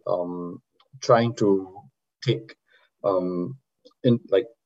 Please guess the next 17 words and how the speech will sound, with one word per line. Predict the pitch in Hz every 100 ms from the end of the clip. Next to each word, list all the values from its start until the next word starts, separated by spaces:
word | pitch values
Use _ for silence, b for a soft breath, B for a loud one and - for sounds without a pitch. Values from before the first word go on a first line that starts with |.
| _ _ _ _ _ _
crafts | - 135 131 - - -
that | 107 95 -
indigenous | 110 107 110 113 110
people | 107 104 104
use | 95 98 113 131 _ _ _ -
in | 104
order | 95 101
to, | 101 - 92 87 87 _ _ _ _
uh, | - 110 - - 135 - _ _ _
increase | 120 - - 131 123 - -
their | 127 - 180 - - -
economic | 131 - 107
viability | 107 98 196 190 - - -
as | -
a |
village, | - - - 403 - -
because, | 403 - -